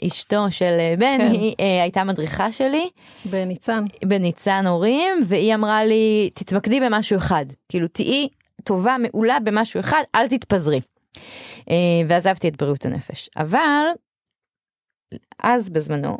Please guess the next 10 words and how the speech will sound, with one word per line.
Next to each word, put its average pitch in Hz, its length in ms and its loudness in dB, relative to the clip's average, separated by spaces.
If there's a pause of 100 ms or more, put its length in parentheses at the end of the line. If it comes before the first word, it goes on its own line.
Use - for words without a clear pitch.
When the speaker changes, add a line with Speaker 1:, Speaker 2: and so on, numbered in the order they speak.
(140)
Speaker 1:
הייתי 185 400 -2
בניצ-, 156 1160 -2 (840)
באלמוג 170 280 2
צעירים, 147 420 0 (180)
Speaker 2:
מהמם. 226 240 0 (160)
Speaker 1:
בחולון, 160 560 2 (720)
ועשיתי 185 560 2
שם 262 180 2
קבוצת 180 440 0
סטיגמה. 143 520 0